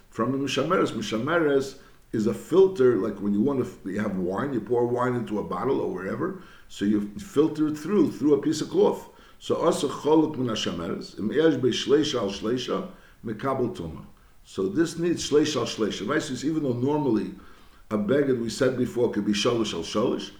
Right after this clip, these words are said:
but over here, since it's a Mishameres, so in order for it to have a din of a piece of clothes, it needs Shleish Al Shleish. Shleish Al Shleish means three by three Tvachim, as opposed to Shalish Al Shalish, which is Shalish Al Shalish Etzbois.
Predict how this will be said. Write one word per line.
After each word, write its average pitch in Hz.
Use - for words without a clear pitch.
but 95
over 104
here, 165
since 143
it's 131
a 120
Mishameres, 147
so 110
in 113
order 151
for 110
it 101
to 104
have 131
a 123
din 127
of 107
a 98
piece 123
of 123
clothes, 147
it 110
needs 143
Shleish 139
Al 117
Shleish. 123
Shleish 135
Al 139
Shleish 127
means 123
three 131
by 131
three 127
Tvachim, -
as -
opposed 143
to 107
Shalish 120
Al 123
Shalish, 143
which 107
is 104
Shalish 123
Al 107
Shalish 113
Etzbois. 85